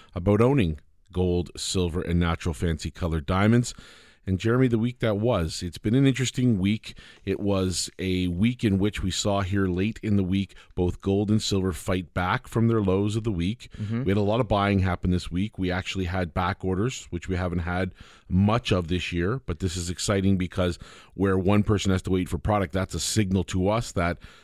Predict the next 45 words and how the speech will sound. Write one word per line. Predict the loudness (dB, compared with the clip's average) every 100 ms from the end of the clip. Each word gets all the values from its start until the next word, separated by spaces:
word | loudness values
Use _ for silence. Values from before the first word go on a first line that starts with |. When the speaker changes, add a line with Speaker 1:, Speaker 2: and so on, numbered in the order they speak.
| _ -4
Speaker 1:
there's | 0 0
a |
ton | 0 0 2
of | 2
buying, | 0 0 2 4
meaning | 4 2 0
support | -2 -4 -4 -4 -2 -2 -2 -6 -8
coming | -2 2 2
into | 2 0
the | 0
market. | 0 0 0 -2 -4 -10 -20
So | -6 0
there | 2
are | 2 2
back | 0 0 -2
orders | 0 0 0
on | 0
some | 0 0 0
gold | 0 0 -2 -2
products. | -2 -2 -4 -8 -14 -2
Speaker 2:
Yeah, | 2 2 -2 -8 -10 -6
I, | -2 -2
I |
had | 0 0 0 -2 -10 _ -12
a |
whole | -12 -10 -6 0
bunch | 2 2
of | 0
calls | -2 0 0 0
this | -2 -2 -4
week | -8
from | -4 -2 0 0
clients | -2 -2 0 0 0 -4 -10 -18 -16
saying, | -2 0 2 0
"Hey, | 2 2
are | 2
you | 0 -2
running | 0 2 2
out | 2 2
of | 0 -2
product? | 0 2 4 2 0
What's | -2 0 0
your | 2
inventory | 2 2 2 2 4 6
like?" | 6 4 2